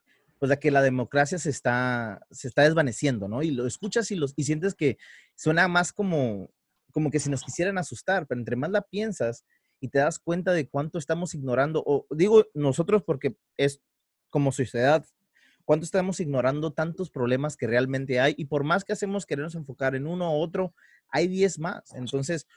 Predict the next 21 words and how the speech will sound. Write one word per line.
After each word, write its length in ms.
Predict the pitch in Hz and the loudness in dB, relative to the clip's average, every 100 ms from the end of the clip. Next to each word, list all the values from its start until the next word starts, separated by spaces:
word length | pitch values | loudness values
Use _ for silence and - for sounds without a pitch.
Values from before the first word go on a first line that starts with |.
| _ - | _ -10
muchas 340 | 160 185 190 | -4 0 0
veces 280 | 170 175 190 | 0 -2 -2
no 100 | 175 | -4
nos 120 | 180 | -2
damos 260 | 180 185 - | -2 -2 -4
cuenta 600 | 175 180 196 - 180 156 _ - | -2 -2 -2 -2 -2 -4 _ -8
de 120 | 131 | -8
por 260 | - 120 | -6 -6
qué 140 | - 151 | -4 -4
se 60 | |
están 240 | 151 156 143 | -4 -6 -6
poniendo 280 | 151 151 147 | -8 -4 -2
las 140 | 120 | -4
cosas 300 | - 120 135 | -6 -8 -8
como 180 | 120 110 | -10 -12
se 100 | - | -8
ponen, 280 | 170 190 156 | -4 -2 -2
pero 120 | 127 | -4
como 140 | 127 | -4
dice 160 | 131 175 | -4 -4
usted, 240 | 165 196 | 0 -2